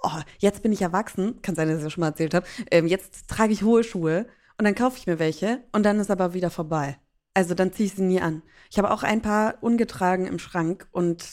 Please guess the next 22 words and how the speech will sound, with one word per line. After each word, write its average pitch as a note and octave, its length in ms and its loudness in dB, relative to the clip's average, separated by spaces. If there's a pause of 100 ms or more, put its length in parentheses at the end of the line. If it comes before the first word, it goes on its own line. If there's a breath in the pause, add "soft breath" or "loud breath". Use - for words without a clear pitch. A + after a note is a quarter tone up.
hab F3 140 -4
mir F3+ 100 2
das F3 160 0
irgendwie F3+ 300 -2
jetzt F3 260 -2
so F3 100 -2
im E3 120 2
Lockdown F3+ 360 0
gekauft F3 320 -2
und F3+ 60 -2
dachte, E3+ 240 -2 (320 loud breath)
irgendwann, A3 680 2 (380 loud breath)
wenn G3+ 160 2
ich - 320 -4
wieder G3 220 2
mal F#3+ 160 2
auf F3 160 -2
irgendeinem F#3+ 400 -2
Event F#3 480 0
bin D3 200 2
oder C#3+ 280 0
sowas D3 560 0